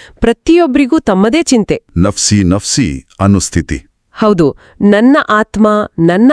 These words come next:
Speaker 1: ಆತ್ಮ ಅನ್ನೋ ಸ್ಥಿತಿ. ತಂದೆ ಮಗನಿಗಾಗಿ, ಗಂಡ ಹೆಂಡತಿಗಾಗಿ ಏನನ್ನೂ ಮಾಡೋಕ್ಕಾಗಲ್ಲ.
Speaker 2: ಈ ಜಗತ್ತಲ್ಲಿ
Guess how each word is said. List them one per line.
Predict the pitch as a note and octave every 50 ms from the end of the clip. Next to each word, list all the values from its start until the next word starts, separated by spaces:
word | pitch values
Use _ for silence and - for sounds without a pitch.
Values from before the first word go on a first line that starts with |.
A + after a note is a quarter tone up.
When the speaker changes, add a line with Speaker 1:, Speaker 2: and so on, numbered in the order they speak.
| C#4+ -
Speaker 1:
ಆತ್ಮ | G3 F#3+ - - F#3+ G3 F#3
ಅನ್ನೋ | E3+ D#3+ D#3+ F#3+
ಸ್ಥಿತಿ. | G#3+ - - - - G#3 - D#3+ C#3+ - - _ _ _ - - - _ _
ತಂದೆ | - G#3+ G#3 A3 A3 G#3+ G#3+ G#3
ಮಗನಿಗಾಗಿ, | G3+ F#3+ F3+ F3+ G3 A#3+ C4 C4 A3 G#3+ G3 F#3+ E3+ G3 G3 F#3
ಗಂಡ | D3+ F3 F3 G3 G#3+ G#3+ G3+
ಹೆಂಡತಿಗಾಗಿ | F#3 E3+ F3 G#3 A3+ C4 - C4 A3+ G#3 F#3 F3+ E3 D#3+ F3 F3+ E3+ - - - - - - _ -
ಏನನ್ನೂ | G3+ G#3+ B3 D4 D#4+ F#4 G4 G4+
ಮಾಡೋಕ್ಕಾಗಲ್ಲ. | E4+ A#3 F#3+ F3 F#3 G#3 G#3 - G3 D#3+ E3 D3+ C#3+ C3+ A#2 - _ _ _ _ _ -
Speaker 2:
ಈ | G2+ F#2+
ಜಗತ್ತಲ್ಲಿ | F2+ - G2 F#2 G#2 A2+ - - C#3+ D3+ E3 D3 B2+ A#2